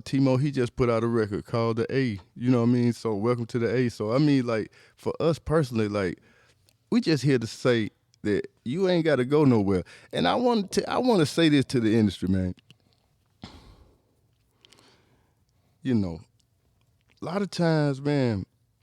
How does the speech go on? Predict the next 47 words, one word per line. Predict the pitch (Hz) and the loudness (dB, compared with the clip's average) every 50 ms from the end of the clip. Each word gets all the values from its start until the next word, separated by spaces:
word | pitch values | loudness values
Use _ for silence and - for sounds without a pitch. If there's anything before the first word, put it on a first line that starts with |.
| _ _ _ - _ _ _ _ _ _ _ _ - | _ _ _ -20 _ _ _ _ _ _ _ _ -2
it's | 202 - - | -2 0 2
amazing | 156 143 151 156 160 170 151 131 123 110 | 2 4 4 4 4 4 2 2 0 -2
to | - - | -2 0
me | 131 131 131 123 | 2 2 2 2
that | 113 107 104 98 - - _ _ _ _ _ _ _ _ _ | 2 0 0 0 -2 -6 _ _ _ _ _ _ _ _ _
people | - - 160 139 131 | -6 -6 -4 -4 -2
get | 127 135 131 - - | -2 -2 -2 -2 -2
cataracts | - 135 131 127 113 107 107 107 - - - - | -2 0 2 2 4 2 2 2 0 -2 -2 0
on | 113 113 113 | 2 2 2
their | 110 110 113 117 110 107 101 95 | 2 2 2 2 2 0 0 0
eyes | 90 87 - - - _ _ _ _ _ _ - 95 | -2 -4 -6 -10 -20 _ _ _ _ _ _ -8 -2
dealing | 101 120 123 117 110 104 | 2 4 4 4 4 4
with | 101 92 78 | 2 2 2
this | 104 107 - - | 0 -2 -2 0
industry. | - 113 113 101 92 - - 98 98 87 - - - _ - - | 2 2 2 2 0 -2 -8 -8 -8 -8 -8 -12 -16 _ -10 -8
It's | - 123 | -6 -4
just | 120 113 110 101 - | -2 0 0 0 -2
depending | - - - 139 123 117 113 | -2 -2 0 2 2 4 2
on | 110 104 101 | 2 0 0
who | 117 120 | 0 0
you | 117 113 110 | 0 -2 -2
talking | - - 117 110 104 104 | -2 -2 -2 0 0 -2
about. | 92 85 90 92 87 80 - - - _ - - | -4 -2 -4 -4 -6 -6 -8 -12 -12 _ -10 -10
<laughs> | - - 127 - - | -6 -4 -4 -2 0
One | 110 139 170 208 208 180 | 2 2 4 4 4 4
minute, | 170 160 151 147 - - | 6 6 4 4 2 2
we | 131 151 165 | 2 2 2
too | - - 151 147 147 | 2 2 4 4 6
old | 151 156 143 127 | 6 6 6 6
to | 120 | 6
make | 113 110 110 101 67 | 6 4 4 2 2
raps. | 87 104 104 90 - - - - - _ - _ _ | 2 2 2 2 2 -2 -6 -14 -20 _ -20 _ _
Then | - 127 147 139 | 2 4 4 6
the | 135 127 | 6 6
next | 139 180 208 190 170 151 | 6 6 4 4 2 2
minute, | 143 143 143 139 143 135 - _ _ _ _ _ _ - - | 4 4 6 4 4 2 -2 _ _ _ _ _ _ -16 -4
D | 113 135 160 151 | 0 0 2 4
J | 147 156 156 | 4 2 2
Khaled | - - 202 214 202 170 139 | 2 2 2 2 2 2 0
could | 143 117 | 0 2
drop | 123 151 156 156 147 | 2 4 4 4 4
an | 151 104 | 2 4
album | 156 151 156 160 147 139 | 4 4 4 4 4 4
with | 135 127 - | 2 2 4
all | - 147 170 190 202 202 196 | 4 4 4 4 4 4 2
fifty | 180 - - 214 208 180 185 | 0 -2 -2 -2 0 2 2
rappers, | 175 180 196 196 196 175 139 127 123 131 - | 2 4 4 2 2 2 2 0 0 -2 -6